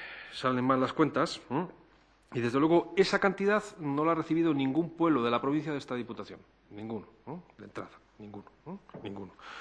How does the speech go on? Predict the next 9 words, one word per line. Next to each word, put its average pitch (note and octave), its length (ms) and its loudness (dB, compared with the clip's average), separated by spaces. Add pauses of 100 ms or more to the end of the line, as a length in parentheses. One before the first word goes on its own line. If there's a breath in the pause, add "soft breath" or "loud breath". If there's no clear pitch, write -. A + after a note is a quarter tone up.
(140 loud breath)
Por A2 100 -12
tanto, D3+ 180 0
es D#3+ 60 -2
una F3 120 2
cantidad E3 460 4
importante, A2+ 680 -2 (120)
¿eh? E3+ 220 -4
No B2+ 200 -4
es, A#2+ 520 -2